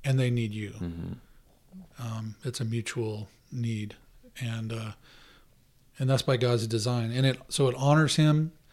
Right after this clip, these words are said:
Speaker 1: Um, and then we're also told that that love that we have for one another is the light that the world will see,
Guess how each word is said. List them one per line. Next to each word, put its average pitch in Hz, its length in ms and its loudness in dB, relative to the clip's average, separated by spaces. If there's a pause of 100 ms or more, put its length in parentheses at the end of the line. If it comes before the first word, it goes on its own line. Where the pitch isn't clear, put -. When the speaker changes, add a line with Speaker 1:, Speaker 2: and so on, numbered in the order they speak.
(440)
Speaker 1:
Um, 113 480 -4 (260)
and 135 140 2
then 127 120 2
we're 123 140 2
also 123 240 -2
told 123 360 -2
that 117 200 -2 (460)
that 120 220 0
love 127 240 2
that 123 140 -2
we 123 100 -6
have 123 200 -2
for 123 120 -2
one 123 160 0
another 120 340 0
is 127 380 -2
the 127 120 -2
light 120 360 -2
that - 160 -8
the 120 80 -2
world 120 340 -2
will 110 140 -10
see, 117 480 -4